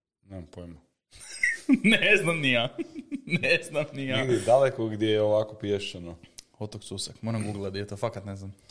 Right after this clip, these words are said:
Speaker 2: Čuo
Speaker 1: Da.
Speaker 2: jesam, ali stvarno ne znam di je.
Speaker 1: Znam da ima na Korčuli neka pješčana plaža.
Speaker 2: Opa, si bio?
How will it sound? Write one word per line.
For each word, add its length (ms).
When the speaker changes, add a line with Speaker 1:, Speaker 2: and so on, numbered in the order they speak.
Speaker 2:
Čuo 180
Speaker 1:
Da. 80
Speaker 2:
jesam, 380
ali 140
stvarno 260
ne 180
znam 140
di 120
je. 100
Speaker 1:
Znam 260
da 60
ima 160
na 100
Korčuli 460
neka 180
pješčana 440
plaža. 520
Speaker 2:
Opa, 180
si 140
bio? 200